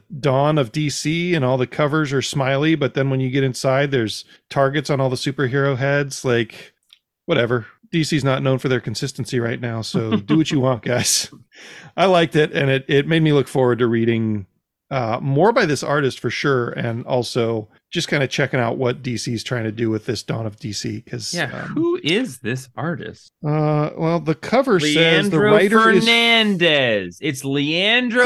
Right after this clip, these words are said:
Speaker 1: Oh.
Speaker 2: Fernandez.
Speaker 1: He did, uh, uh, Old Guard.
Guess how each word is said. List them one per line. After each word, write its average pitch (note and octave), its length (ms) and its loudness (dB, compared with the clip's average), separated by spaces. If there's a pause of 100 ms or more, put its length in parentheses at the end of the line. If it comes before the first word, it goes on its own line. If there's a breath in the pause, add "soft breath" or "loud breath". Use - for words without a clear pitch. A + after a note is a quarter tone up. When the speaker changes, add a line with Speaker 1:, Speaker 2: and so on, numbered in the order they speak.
(160)
Speaker 1:
Oh. G4+ 40 0
Speaker 2:
Fernandez. C3 1300 2
Speaker 1:
He G#3+ 160 0
did, F#3+ 360 0
uh, F3 640 4 (220)
uh, D#3+ 320 2
Old B3 240 2
Guard. G#2+ 340 -2